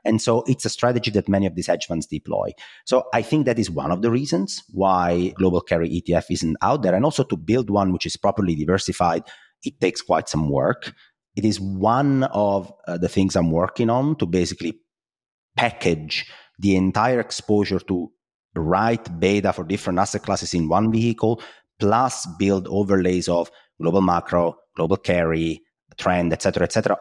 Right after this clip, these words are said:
all in one product so that investors act-, effectively have one solution where to go for. But yes, there are now trend E T Fs, there are now momentum E T Fs, there is no global carry E T F, and I think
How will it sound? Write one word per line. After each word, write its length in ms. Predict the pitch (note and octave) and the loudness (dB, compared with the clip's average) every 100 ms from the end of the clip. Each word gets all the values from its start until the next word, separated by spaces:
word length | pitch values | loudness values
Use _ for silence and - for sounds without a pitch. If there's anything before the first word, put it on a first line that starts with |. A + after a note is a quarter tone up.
| - | 0
all 220 | B2+ B2 | 2 2
in 160 | A2+ | 2
one 200 | G2+ F#2 | 2 0
product 560 | F2 A2+ G#2 D2+ D#2 - | 0 0 0 0 -6 -8
so 160 | - F#2 | -4 0
that 140 | F2 | 2
investors 460 | F2 F#2 G#2 F2+ F#2+ | 2 2 0 -2 -2
act-, 160 | F2 - | -2 -4
effectively 440 | - G2 F#2+ E2+ | -4 -2 0 2
have 160 | E2+ - - - - | 2 -2 -10 -20 -8
one 520 | E2+ G2 G2+ F#2+ F2+ - | 0 2 2 0 0 -4
solution 480 | - F#2+ G2 - | -2 0 0 -2
where 120 | F2 D#2+ | -2 -2
to 120 | E2+ | -2
go 180 | E2+ D#3+ | 0 0
for. 380 | - C#2+ F2+ - - - _ | -2 -2 -2 -4 -16 -20 _
But 180 | A#2 - | -4 0
yes, 380 | B2+ A#2+ - - F#2 | 0 0 -2 -8 -2
there 160 | F#2+ | 2
are 160 | A#2 B2+ | 2 0
now 220 | A2+ G#2 | 0 -2
trend 360 | - A2+ A2 G2+ | -2 0 0 0
E 60 | |
T 160 | - F2 | -2 -2
Fs, 260 | B2 - - | -2 -4 -4
there 120 | F2+ | 0
are 140 | G2 F#2+ | 2 2
now 160 | F#2+ | 2
momentum 560 | G2 F#2+ D3 F#3 A#2 F#2 | 2 2 0 0 -2 -4
E 80 | D#2 | -6
T 160 | D2+ | -8
Fs, 300 | D#2 - - - _ _ - | -8 -8 -12 -14 _ _ -4
there 100 | G2 | 0
is 120 | G2 | 2
no 120 | G#2 | 2
global 280 | F#2+ G2+ F2 | 2 0 0
carry 300 | - C3+ F#2+ | 0 0 0
E 40 | |
T 160 | - D2+ | -2 -2
F, 240 | E2 - - | -2 -4 -4
and 100 | F#2 | -2
I 60 | |
think 460 | F#2 - A#2+ A2+ A2 | -2 2 2 2 0